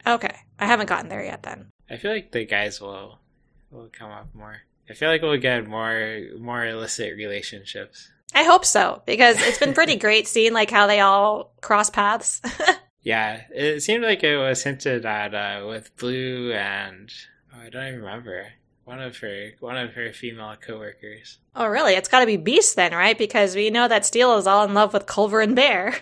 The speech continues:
Speaker 2: Maybe. I don't remember.
Speaker 1: Well, I think that would be great.
Speaker 2: Yeah.
Speaker 1: They have, like, accomplices in this illicit relationship.
Speaker 2: Yeah. I'm, I'm pretty impressed that they've, uh,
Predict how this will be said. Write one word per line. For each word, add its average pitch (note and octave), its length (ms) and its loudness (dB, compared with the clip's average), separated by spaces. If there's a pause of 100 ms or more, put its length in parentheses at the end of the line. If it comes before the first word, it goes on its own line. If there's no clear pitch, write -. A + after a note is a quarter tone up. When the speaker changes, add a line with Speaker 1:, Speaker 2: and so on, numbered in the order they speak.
(260)
Speaker 2:
Maybe. G#2 540 -18 (680)
I C#3+ 80 -8
don't C3 180 -2
remember. G2+ 440 -14 (340)
Speaker 1:
Well, A3 120 2
I A3+ 120 6
think C4+ 160 -4
that A3+ 80 6
would G#3 80 2
be G3 100 0
great. F#3+ 460 -2 (200)
Speaker 2:
Yeah. D3+ 200 4
Speaker 1:
They A3 100 4
have, G#3+ 220 4
like, F#3+ 340 0 (140)
accomplices A#3+ 640 6
in G#3 100 4
this G#3 480 4
illicit A3 300 4
relationship. G#3+ 680 4 (440)
Speaker 2:
Yeah. A#2 300 -8 (300)
I'm, F3+ 240 4
I'm E3+ 220 4
pretty F3 300 4
impressed D3 560 -2
that A2 240 -4
they've, A2+ 320 -6
uh, A2+ 340 -6